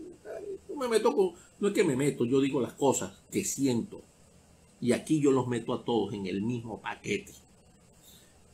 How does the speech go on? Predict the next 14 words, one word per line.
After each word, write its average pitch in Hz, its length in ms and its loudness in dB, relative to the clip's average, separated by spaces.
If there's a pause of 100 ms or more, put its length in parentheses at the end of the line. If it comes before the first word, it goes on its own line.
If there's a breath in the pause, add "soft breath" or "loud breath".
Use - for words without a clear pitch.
(480)
El 147 500 6
chavismo 123 1080 2 (400)
terrorista, 117 960 2 (420)
como 117 340 2
a 110 80 0
estos - 320 -2
que 117 100 -8
se 110 180 -2
disfrazan 110 560 -4
de 113 80 0
opositores 107 580 -4
para 95 220 -2
hacer - 260 -8
negocio. - 440 -12